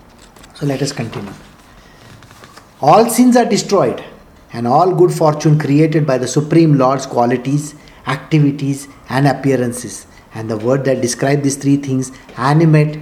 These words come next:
beautify, and purify the world. On the other hand, words bereft of its glories are like the decoration of a corpse." When you meet this divine being,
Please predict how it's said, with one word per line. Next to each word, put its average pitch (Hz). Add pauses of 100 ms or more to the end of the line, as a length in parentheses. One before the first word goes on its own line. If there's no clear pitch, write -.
(300)
beautify, 151
and 139
purify 135
the 104
world. 92 (540)
On 156
the 185
other 156
hand, 110 (360)
words 156
bereft 160
of 170
its 151
glories 147 (220)
are 120
like 120
the 131
decoration 131
of 110
a -
corpse." - (1900)
When 135
you 226
meet 190
this 160
divine 131
being, 98